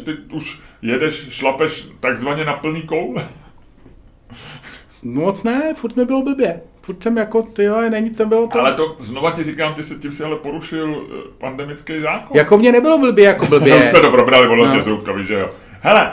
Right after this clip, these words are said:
Speaker 2: No ne,
Speaker 1: Eh,
Speaker 2: kdybych šel za doktorkou, tak na to v životě nedostanu, na to, co, jako, co bych jí popsal,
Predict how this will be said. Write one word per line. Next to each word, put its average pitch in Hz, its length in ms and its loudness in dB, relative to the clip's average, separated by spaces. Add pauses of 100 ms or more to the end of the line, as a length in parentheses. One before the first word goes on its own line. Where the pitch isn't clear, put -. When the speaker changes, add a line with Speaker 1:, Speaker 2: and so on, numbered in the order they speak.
Speaker 2:
No 170 160 8
ne, 220 240 10
Speaker 1:
Eh, 294 40 2
Speaker 2:
kdybych 254 280 4
šel 196 220 4
za 151 100 4
doktorkou, 202 480 4
tak 240 160 2
na 196 80 0
to 214 120 2
v - 20 0
životě 185 320 2
nedostanu, 190 440 0
na 190 120 0
to, 202 120 0
co, 202 160 0
jako, 165 400 -2
co 160 160 -4
bych 175 160 -8
jí 185 60 -6
popsal, 143 500 0